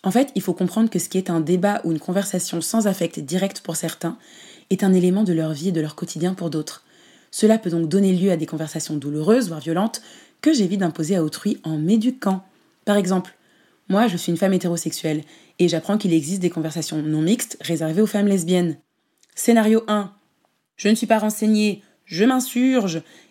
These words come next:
et je dis que c'est antidémocratique comme événement. Scénario deux, je me suis renseignée et éduquée. Je sais que les femmes lesbiennes sont victimes de situations discriminantes et oppressives, que un, je ne comprends pas en tant que femme hétérosexuelle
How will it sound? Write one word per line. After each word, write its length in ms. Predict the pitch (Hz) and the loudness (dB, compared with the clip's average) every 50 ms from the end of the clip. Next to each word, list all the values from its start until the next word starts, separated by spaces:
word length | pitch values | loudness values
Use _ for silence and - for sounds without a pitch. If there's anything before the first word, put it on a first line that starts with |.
| _ - | _ 2
et 140 | 233 269 | 2 4
je 80 | 247 247 | 4 2
dis 200 | 226 196 220 220 | 2 2 2 0
que 120 | - 185 | 0 0
c'est 240 | 175 - 165 - - - | -2 -2 -4 -4 -2 0
antidémocratique 1000 | 240 254 254 254 - 254 220 196 190 185 - 190 185 185 - - 196 - - - | 2 2 2 2 0 2 2 2 2 0 0 -2 -2 -2 -4 -8 -10 -10 -10 -10
comme 160 | - 160 156 | -8 -6 -4
événement. 400 | 156 165 190 233 277 311 320 320 - _ _ _ _ _ _ _ _ _ - | 0 2 4 4 4 4 2 0 -4 _ _ _ _ _ _ _ _ _ -6
Scénario 480 | - - 254 240 233 214 214 202 202 | 0 2 4 4 4 4 2 0 0
deux, 280 | 165 147 185 226 330 - - | 0 0 0 0 -2 -2 -4
je 100 | 160 180 | -2 0
me 80 | 180 175 | 0 0
suis 140 | - - | 0 -2
renseignée 380 | 180 175 175 175 180 190 220 240 | -2 -2 -2 0 2 4 4 4
et 20 | |
éduquée. 400 | 226 180 175 175 - - 160 - _ _ _ | 4 2 -2 -6 -8 -14 -18 -20 _ _ _
Je 120 | - 170 180 | -8 -6 -4
sais 160 | - - 220 | -2 -2 0
que 100 | 214 190 | 0 0
les 140 | 170 160 165 | 0 0 -2
femmes 240 | - - 190 180 | -2 0 0 2
lesbiennes 480 | 180 170 165 190 202 190 180 214 208 208 | 2 4 4 2 2 2 0 0 0 0
sont 140 | 208 - 160 | -2 -4 -4
victimes 340 | 160 175 165 - 214 214 170 | -6 -6 -4 0 0 0 0
de 60 | 160 | 0
situations 440 | - 175 151 - 156 156 - 160 151 | -4 -6 -6 -6 -6 -6 -4 -4 -4
discriminantes 600 | 143 156 202 208 - - 208 196 185 180 175 - | -2 -2 -2 -2 0 0 0 2 2 0 0 -2
et 140 | 151 - - - | -6 -6 -2 2
oppressives, 560 | 254 247 - 180 160 - - 190 254 247 160 - _ _ _ _ _ - - - - - - | 2 2 2 0 -6 -6 -6 -6 -6 -6 -8 -12 _ _ _ _ _ -20 -20 -20 -20 -8 0
que 100 | - 311 320 | 2 2 2
un, 240 | - 240 208 170 - - _ _ _ - | 4 2 0 0 -2 -10 _ _ _ -6
je 140 | 165 185 | -2 -2
ne 40 | 196 | -2
comprends 280 | 180 - 170 160 170 156 | -2 -2 -4 -6 -4 -2
pas 300 | - 185 165 147 - _ - | 0 0 -2 -2 -6 _ -14
en 60 | 160 | -12
tant 120 | 143 - 156 | -12 -12 -10
que 120 | - 165 | -10 -10
femme 180 | - - 147 151 | -8 -6 -6 -6
hétérosexuelle 720 | - - - - - - 214 214 - 277 285 302 277 | -6 -8 -10 -8 -4 -2 -2 2 2 4 4 4 2